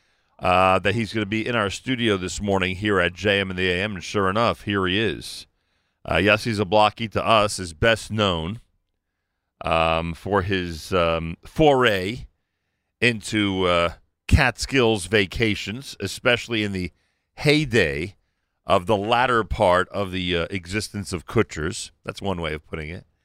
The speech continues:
And, uh, since then, he has been involved, to say the least, in, uh, Catskills resorts, in kosher cruises, and seems to be one of the few people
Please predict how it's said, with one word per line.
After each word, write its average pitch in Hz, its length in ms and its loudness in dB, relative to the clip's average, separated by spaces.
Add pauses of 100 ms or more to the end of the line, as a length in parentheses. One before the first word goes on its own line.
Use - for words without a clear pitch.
(420)
And, 104 480 2
uh, 101 140 6
since 135 320 -6
then, 110 220 2
he 113 80 -2
has 104 160 2
been 107 160 -4
involved, 95 640 2
to 85 80 -14
say 95 180 -2
the 82 80 -4
least, 90 540 -6 (1400)
in, 104 340 2
uh, 95 160 4
Catskills 143 600 2
resorts, 147 800 0 (440)
in 98 220 -2
kosher 131 500 2
cruises, 139 840 -2 (300)
and 117 260 2
seems 285 440 -6
to 147 120 -2
be 123 140 2
one 120 160 2
of 113 40 -2
the 113 80 2
few 262 320 -4
people 190 520 -2